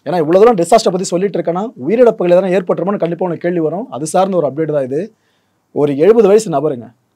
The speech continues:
வண்டியில போயிட்டு இருந்திருக்கா அப்படி. அப்ப திடீர்னு வெள்ள நீர் சூழவே, அவரு அந்த வயசுல என்ன பண்ண முடியும் பாவம், வண்டியை எடுத்துட்டு போயிட்டு வெள்ளத்துல விட்டுட்டு இருக்காரு, உயிரிழந்துட்டாரு.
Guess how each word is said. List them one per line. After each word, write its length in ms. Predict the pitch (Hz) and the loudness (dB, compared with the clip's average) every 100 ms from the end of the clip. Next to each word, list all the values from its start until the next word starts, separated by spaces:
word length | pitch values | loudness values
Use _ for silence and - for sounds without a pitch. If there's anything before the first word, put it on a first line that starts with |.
| _ | _
வண்டியில 300 | - 160 233 | -8 -2 0
போயிட்டு 280 | 202 196 180 | 0 0 -2
இருந்திருக்கா 180 | 170 151 | -4 -2
அப்படி. 380 | 151 143 160 208 _ _ | -2 -2 -8 -8 _ _
அப்ப 300 | _ 139 - | _ -4 -2
திடீர்னு 300 | 147 165 226 | -4 -2 -2
வெள்ள 220 | 165 170 233 | 0 4 4
நீர் 220 | 202 160 | 2 -2
சூழவே, 560 | 175 160 196 214 120 117 _ _ | -2 2 2 2 0 -8 _ _
அவரு 340 | - 139 175 214 | -2 0 2 4
அந்த 240 | 175 214 | 4 4
வயசுல 200 | 226 226 | 4 2
என்ன 160 | 202 208 | -2 -2
பண்ண 160 | 196 | -2
முடியும் 240 | 180 165 147 | -2 -4 -2
பாவம், 380 | 160 147 127 120 _ _ _ _ | -2 -2 -6 -14 _ _ _ _
வண்டியை 380 | 147 190 220 196 | 0 2 2 2
எடுத்துட்டு 280 | 180 185 | 0 -4
போயிட்டு 440 | 180 196 190 240 185 | 0 0 4 4 4
வெள்ளத்துல 500 | 156 220 196 165 143 | 2 0 0 2 0
விட்டுட்டு 260 | 139 143 | -2 -12
இருக்காரு, 280 | 131 120 117 - _ _ _ _ | -14 -14 -16 -18 _ _ _ _
உயிரிழந்துட்டாரு. 560 | 143 208 156 123 120 | -2 0 0 -4 -14